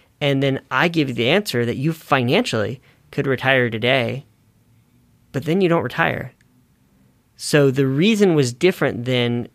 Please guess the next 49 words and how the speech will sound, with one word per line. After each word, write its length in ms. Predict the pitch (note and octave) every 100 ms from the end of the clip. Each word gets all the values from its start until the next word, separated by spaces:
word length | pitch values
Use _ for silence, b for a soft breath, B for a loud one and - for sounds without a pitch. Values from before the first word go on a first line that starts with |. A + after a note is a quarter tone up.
| _ -
uh, 420 | B2+ C3 A#2+ F#2+ -
affordability 720 | A#2+ D3+ C#3 A#2+ C3 C3+ B2+
or 80 | A#2+
the 100 | A#2+
th-, 100 | - _ - _ _
things 220 | - C#3+
like 100 | B2
that. 160 | C#3 C#3+
And 220 | C#3+ B2+
that's 280 | C#3+ C#3+ -
why 180 | D3 C3+
I 80 | B2
think 220 | C3+ B2
it's 120 | -
important 500 | B2 - C#3+ B2+ B2
to 60 | A2+
pull 260 | - C3
on 120 | B2
that 180 | A#2 -
thread. 420 | - D#3 B2 B2+ - b b b
So 220 | - - C3+
retirement 600 | B2+ - D#3 G3+ D#3+ C3
doesn't 300 | C#3+ D3+ D3
have 320 | - D3 -
to 80 | B2
look 320 | A#2 C3 -
like 160 | A#2 A#2
a 40 |
finish 280 | - A3 -
line. 240 | - C#3 - b b b b b
Um, 320 | B2 A#2 A2 -
it 120 | C#3+ C#3+
could 180 | C3+
look 260 | C3 C3+ -
like, 300 | A#2+ B2 A#2+
uh, 260 | G#2 A2 -
you 80 | B2
know, 100 | A#2+
I 100 | A2+
have 100 | A#2
a 60 | A#2
dear 320 | - B2+ C3
friend, 460 | - D#3 D#3 A#2 - B B B
uh, 320 | A2+ A2 A2
from 180 | - C3
church, 340 | E4 F#4+ - -
and 340 | C3 A#2+ A#2
she's 600 | - - B2+ B2+ C3 B2
been 400 | - B2+ C3 B2+